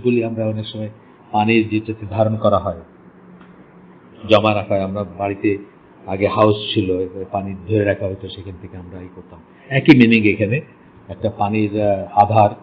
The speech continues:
যেটার সাপ্লাই আসবে জান্নাত থেকে, but ওখানে একটা আধার বা একটা রিজার্ভয়ার। আল্লাহ রাসূল সাল্লাল্লাহু আলাইহি ওয়াসাল্লাম বলেন, আমি তোমাদের পূর্বে হাউজে কাউসারের নিকট পৌঁছে যাব। যে ব্যক্তি সেখানে নামবে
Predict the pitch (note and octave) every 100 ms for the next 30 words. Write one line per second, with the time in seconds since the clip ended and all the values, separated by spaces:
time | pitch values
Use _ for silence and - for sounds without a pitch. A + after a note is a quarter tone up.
0 | - - - - - - - - B2 A#2+
1 | C#3 C3+ - C3+ - C#3 C3 A#2 A#2 A2
2 | G#2 G#2 - G#2 A2+ G2+ - F#2 G#2+ G2
3 | F#2+ F#2 F#2 G2 F2 F2+ - F2+ - G2+
4 | G#2 G2 G2 G2+ - - - - - -
5 | - - - - G5+ G5+ G5 G5+ G5 -
6 | - - - - - - - - - -
7 | - - - A2 A#2 A#2+ - C3+ C#3 B2
8 | A2+ A2 A2 - - - - G2 A2 B2
9 | A#2+ B2 B2+ B2+ C#3 B2+ A2+ A#2 A#2 A2+
10 | A#2+ G#2 G#2+ A2+ G#2+ A2 G#2+ G#2+ F#2 G2
11 | - - - - - - - - A#2 B2+
12 | B2 C3+ C#3 C3 B2+ B2+ B2 - - -
13 | - - - - G#2 G#2 G#2+ G#2+ A2+